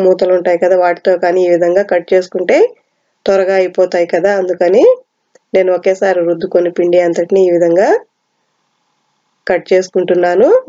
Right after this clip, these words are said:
ఇలా అయితే అన్నీ ఒకే సైజులో ఉంటాయి కదా, అందుకోసమని. మీ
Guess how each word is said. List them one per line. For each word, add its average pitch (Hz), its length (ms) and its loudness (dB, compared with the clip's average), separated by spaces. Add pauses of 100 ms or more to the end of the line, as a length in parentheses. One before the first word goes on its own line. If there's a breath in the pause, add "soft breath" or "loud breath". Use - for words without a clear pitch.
ఇలా 180 140 0 (100)
అయితే 180 200 -4 (100)
అన్నీ 190 260 0 (240)
ఒకే 180 260 0
సైజులో 175 400 0
ఉంటాయి 170 320 -2
కదా, 175 240 0
అందుకోసమని. 175 680 0 (380)
మీ 196 100 -2